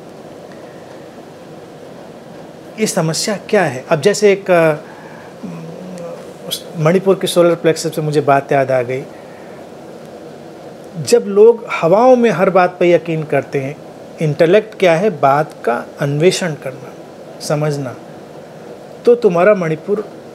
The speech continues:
का dimension strong होगा और उससे related जो organ होंगे, वो भी strong होंगे। अब किसी से आकर किसी ने कहा, "अरे, तुम्हारा कान कौवा ले गया,"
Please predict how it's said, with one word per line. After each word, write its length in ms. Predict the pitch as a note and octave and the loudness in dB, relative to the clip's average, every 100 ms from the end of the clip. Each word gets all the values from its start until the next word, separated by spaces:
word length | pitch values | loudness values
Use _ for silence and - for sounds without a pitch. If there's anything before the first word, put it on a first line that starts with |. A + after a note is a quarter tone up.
| - | -4
का 100 | F#3 | -2
dimension 680 | D3+ C#3+ C#3 D3 D#3 F#3 E3 | 0 0 0 -4 -2 -2 -2
strong 480 | D#3+ - E3 F3 D3+ | -4 0 0 0 -2
होगा 320 | B2+ A#2+ B2+ - | -4 -6 -6 -4
और 140 | E3 | -2
उससे 220 | E3+ - F#3 | -2 2 4
related 440 | E3 E3 D#3+ F3 | 6 4 2 0
जो 140 | D3+ | 4
organ 300 | D#3+ D3+ F3 | 4 4 0
होंगे, 160 | E3 E3+ | 0 0
वो 60 | F3+ | 2
भी 140 | F#3+ | 2
strong 320 | - F#3 E3+ | 2 2 2
होंगे। 280 | D#3+ D#3+ D#3+ - - - - - - | 0 -6 -8 -10 -18 -18 -18 -12 -4
अब 120 | F3+ | -2
किसी 260 | - F3 A3 | 0 2 2
से 120 | G#3+ | 4
आकर 240 | F3+ G#3 | 2 2
किसी 240 | F#3 F#3 G3+ | 0 -2 -4
ने 100 | F#3+ | -4
कहा, 200 | F#3+ F#3+ - - - - - - | -4 -6 -8 -18 -18 -18 -12 2
"अरे, 280 | A3+ C4+ B3+ - - - | 4 4 0 -12 -18 -2
तुम्हारा 280 | F#3 F#3+ G#3+ | 2 4 4
कान 280 | G#3+ G#3+ A3 | 4 2 4
कौवा 280 | G#3+ B3 | 6 6
ले 180 | B3 A3+ | 6 4
गया," 200 | E3 D#3+ | 2 -4